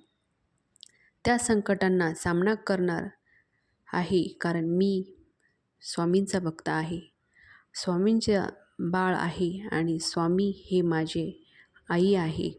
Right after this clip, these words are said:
स्वामींचे हे वाक्य आपल्याला जीवन जगण्याची प्रेरणा देत असतात.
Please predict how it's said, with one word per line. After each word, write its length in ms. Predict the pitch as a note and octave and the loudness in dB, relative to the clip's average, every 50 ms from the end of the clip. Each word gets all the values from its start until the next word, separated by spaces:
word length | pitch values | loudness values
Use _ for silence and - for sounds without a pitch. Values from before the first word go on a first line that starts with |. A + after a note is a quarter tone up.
| - - _ _ _ _ _ _ _ _ _ - - - - _ - | -14 -20 _ _ _ _ _ _ _ _ _ -20 -20 -20 -20 _ -8
स्वामींचे 580 | - - G3+ F#3+ F#3+ G3+ A3+ A#3 A#3 A#3 A#3 | -4 0 2 2 4 4 4 4 2 2 2
हे 400 | G#3+ F#3+ F3+ F#3+ F#3 F3+ E3 A3 | 0 2 2 4 4 4 2 2
वाक्य 640 | A#3 E3+ F3 F3+ F3 - - - - G3+ F#3 F3+ F3+ F#3+ - _ _ _ - | -2 -2 -2 -4 -4 -6 -6 -2 0 0 0 0 -4 -8 -14 _ _ _ -6
आपल्याला 560 | - F3 - - G3 G3 F#3+ F#3 F3 E3 - - - - F3+ E3+ | -6 -4 -2 0 0 2 2 2 2 0 -2 -6 -10 -8 -6 -4
जीवन 380 | E3 - F#3 F#3 F#3 G3 G3+ G3+ | -2 2 2 2 4 4 4 2
जगण्याची 680 | F#3+ F3+ E3+ E3 E3+ E3+ E3+ D#3+ - - D#3+ D#3 - - _ _ - - - _ _ _ - | 2 2 0 0 0 0 -2 -4 -4 -6 -6 -8 -8 -10 _ _ -20 -20 -20 _ _ _ -2
प्रेरणा 340 | - F3 F3 F3 F3 F#3 F#3+ | 0 2 2 4 2 2 2
देत 280 | F3+ F3 F3 E3 D#3+ - | 2 0 0 -2 -2 -4
असतात. 360 | - D#3 - - - D#3 | -4 -4 -4 -6 -6 -8